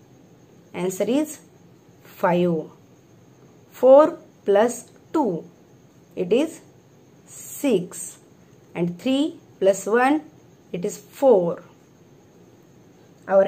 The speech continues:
answer is four hundred and sixty-five. ही बेरीज कशी करायची हे आपण पूर्वी शिकलेलो आहोत. तरी देखील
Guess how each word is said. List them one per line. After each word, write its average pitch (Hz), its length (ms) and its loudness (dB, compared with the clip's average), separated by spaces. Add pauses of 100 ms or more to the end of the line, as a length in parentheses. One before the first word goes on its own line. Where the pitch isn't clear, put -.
answer 208 320 0
is 185 420 2 (460)
four 220 300 2
hundred 196 320 2
and 247 200 2
sixty-five. 233 1600 -4 (3750)
ही 339 140 0
बेरीज 294 540 0
कशी 320 200 0
करायची 226 500 0 (460)
हे 254 60 2
आपण 285 240 2
पूर्वी 254 320 0
शिकलेलो 180 420 -2
आहोत. 170 260 -6 (960)
तरी 285 140 2
देखील 285 480 0